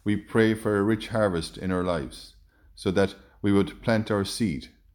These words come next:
our efforts in good soil, and reap one hundred-fold. As we pray together and for one another.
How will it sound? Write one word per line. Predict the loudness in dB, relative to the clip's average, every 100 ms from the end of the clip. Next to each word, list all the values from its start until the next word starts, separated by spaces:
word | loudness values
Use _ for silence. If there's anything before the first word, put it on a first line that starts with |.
| _ -6
our | -4
efforts | -4 -4 -6 -6
in | -4 -2
good | -2 -2
soil, | -2 -2 -2 -8 _ _ -12
and | -8 -2
reap | -2 -2 -10 _ _
one | -8
hundred-fold. | -6 -6 -6 -6 -6 -6 -10 -20 _ _ -20 -20 _
As | -2 2
we | 0
pray | 2 2 2 0 -12 _ -6
together | 0 2 0 -4 -8
and | -6 -6
for | -4 0 0
one | -2 -4
another. | -6 -8 -12